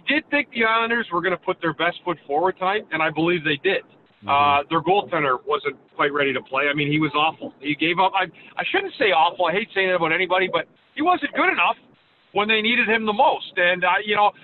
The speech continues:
Speaker 1: I think you saw the replay. I mean, it sure looked to me like Barry Trotz was considering pulling him after the Ju-, uh, the J V R goal, the
Speaker 2: I agree.
Speaker 1: second goal to make it two nothing. He
Speaker 2: Mm-hmm.
Speaker 1: looked like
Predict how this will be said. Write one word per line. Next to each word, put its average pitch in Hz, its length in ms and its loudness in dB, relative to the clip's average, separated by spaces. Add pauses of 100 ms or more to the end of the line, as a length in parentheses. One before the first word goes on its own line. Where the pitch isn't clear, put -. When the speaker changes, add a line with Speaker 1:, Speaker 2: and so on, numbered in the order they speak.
(180)
Speaker 1:
I 185 80 2
think 294 160 -2
you 233 120 -2
saw 233 160 2
the 208 60 4
replay. 185 480 0
I - 20 -2
mean, 202 120 2
it 208 160 -2
sure 294 120 0
looked 269 220 0
to 170 80 -10
me 214 140 0
like 151 180 -2
Barry 160 260 2
Trotz 156 360 0
was 139 120 -8
considering 156 540 -2 (100)
pulling 160 220 2
him 143 80 -2
after 143 260 -2
the 135 100 -6
Ju-, 143 200 -6 (100)
uh, 135 200 2
the 131 80 -6
J 151 260 -4
V 127 180 -2
R 165 120 2
goal, 208 300 2 (360)
the - 140 -20
Speaker 2:
I 107 100 -6
agree. 175 240 -2
Speaker 1:
second 160 140 -2
goal 196 220 2
to 190 60 -6
make 175 200 -4
it 175 120 -12
two 196 140 -14
nothing. 190 280 -4 (280)
He 247 160 0
Speaker 2:
Mm-hmm. 269 80 -2
Speaker 1:
looked 339 220 0
like 247 140 0